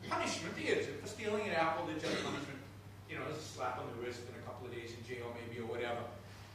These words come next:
But if you're trying to kill people, then the just punishment is your own death, in my view.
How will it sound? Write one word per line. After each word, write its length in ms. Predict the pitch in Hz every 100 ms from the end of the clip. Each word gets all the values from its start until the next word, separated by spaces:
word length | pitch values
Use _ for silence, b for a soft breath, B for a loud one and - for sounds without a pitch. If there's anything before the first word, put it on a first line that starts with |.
| -
But 300 | 233 - - - -
if 160 | -
you're 100 | 320
trying 200 | 311 311
to 100 | - - -
kill 340 | 320 349 - -
people, 400 | - - 214 - - - - - - - - - - - - -
then 320 | 240 247 247 247 233 - - - - - - -
the 60 | -
just 320 | - 202 202 -
punishment 440 | 165 - 208 233 226
is 140 | 214 208
your 140 | 220
own 200 | 220 233
death, 280 | 320 - - - - - - - - - - -
in 100 | 139
my 120 | 127
view. 240 | 120 -